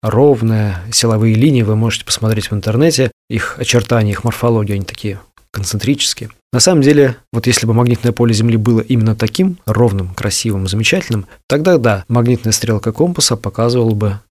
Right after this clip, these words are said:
на магнитный север. Но это не так, в природе не бывает ничего идеального, все гораздо сложнее. Поэтому стрелка компаса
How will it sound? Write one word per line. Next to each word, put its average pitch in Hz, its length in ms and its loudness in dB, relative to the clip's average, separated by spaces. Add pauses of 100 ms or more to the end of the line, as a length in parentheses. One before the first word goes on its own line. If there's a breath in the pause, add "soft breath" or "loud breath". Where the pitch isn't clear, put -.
(140)
на 120 360 -2
магнитный 107 520 -2
север. 101 420 -2 (200 soft breath)
Но 185 240 0
это 143 240 2
не 135 100 4
так, 123 260 0
в - 40 -14
природе 120 380 2
не 127 160 4
бывает 113 600 2
ничего 107 460 -4
идеального, 147 520 0 (280 loud breath)
все - 220 0
гораздо 110 300 0
сложнее. 104 480 -4 (360)
Поэтому 143 360 4
стрелка 151 420 2
компаса 120 680 0